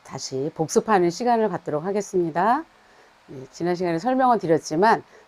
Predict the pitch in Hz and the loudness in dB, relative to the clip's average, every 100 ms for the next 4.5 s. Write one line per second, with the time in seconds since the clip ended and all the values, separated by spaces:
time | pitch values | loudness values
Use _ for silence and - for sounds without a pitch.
0 | _ 151 127 - - 190 233 240 262 240 | _ -4 -4 -8 -2 2 4 4 4 4
1 | 233 247 247 - - - 185 185 175 - | 2 0 -2 -4 -8 2 6 6 4 0
2 | 160 - 302 302 202 165 147 123 135 151 | -8 0 4 4 2 0 -4 -4 -4 -6
3 | - - - - 131 135 160 147 - _ | -10 -12 -8 -4 -2 -2 -4 -8 -14 _
4 | _ _ _ 143 135 | _ _ _ -10 -10